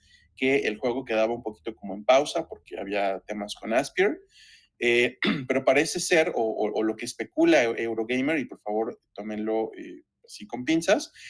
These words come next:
es que el reporte que ellos encuentran, que por cierto es un reporte de finanzas de, eh, el trimestre fiscal por medio de Bloomberg, eh, lo que registran es un movimiento de parte de Aspyr en el que dice,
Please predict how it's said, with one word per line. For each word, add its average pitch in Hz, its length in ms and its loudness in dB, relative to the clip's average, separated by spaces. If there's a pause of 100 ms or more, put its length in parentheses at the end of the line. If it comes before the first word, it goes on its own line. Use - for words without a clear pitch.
(260)
es 156 400 4
que 160 360 4
el 131 180 2
reporte 151 640 2
que 135 180 0
ellos 147 260 0
encuentran, 143 580 0
que 127 100 -6
por 120 180 -4
cierto 143 240 -4
es 143 80 -6
un 151 100 0
reporte 147 400 0
de 131 100 0
finanzas 127 720 0
de, 113 380 0
eh, 104 360 -4 (400)
el 110 140 -2
trimestre 127 520 0
fiscal 131 580 2
por 107 140 -2
medio 117 220 -2
de 113 120 -2
Bloomberg, 139 800 0 (720)
eh, 123 340 6
lo 127 200 2
que 135 200 4
registran 139 680 -2
es 127 260 -4
un 123 200 -4
movimiento 127 580 2
de 101 120 -2
parte 113 360 -2
de 110 220 0
Aspyr 123 460 2
en 107 160 -4
el 101 200 -6
que 120 320 -4
dice, 135 480 -4